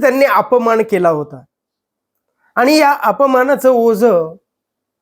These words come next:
ह्या मराठी भाषेच्या, मरा-, महाराष्ट्राच्या, मराठी माणसाच्या डोक्यावर किती वेळ ठेवणार?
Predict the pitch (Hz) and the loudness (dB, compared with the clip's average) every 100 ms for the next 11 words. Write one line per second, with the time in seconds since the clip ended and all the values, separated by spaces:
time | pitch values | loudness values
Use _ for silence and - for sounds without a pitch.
0 | _ 180 202 202 196 196 202 214 190 170 | _ -2 0 2 2 2 0 -2 0 -2
1 | 170 226 233 208 175 170 165 175 175 180 | 0 -2 0 0 0 -2 -6 -4 -4 -2
2 | 170 165 233 - 208 185 185 170 160 170 | -2 0 -2 -2 -2 -2 0 0 0 -2
3 | 180 180 214 214 _ _ 190 175 185 220 | -4 -4 -6 -8 _ _ -2 0 0 0
4 | 247 247 226 202 190 233 220 160 127 _ | 0 2 2 2 2 2 2 0 -4 _
5 | _ _ _ _ _ 320 294 349 294 269 | _ _ _ _ _ -2 2 2 2 2
6 | 185 165 127 | -2 -2 -4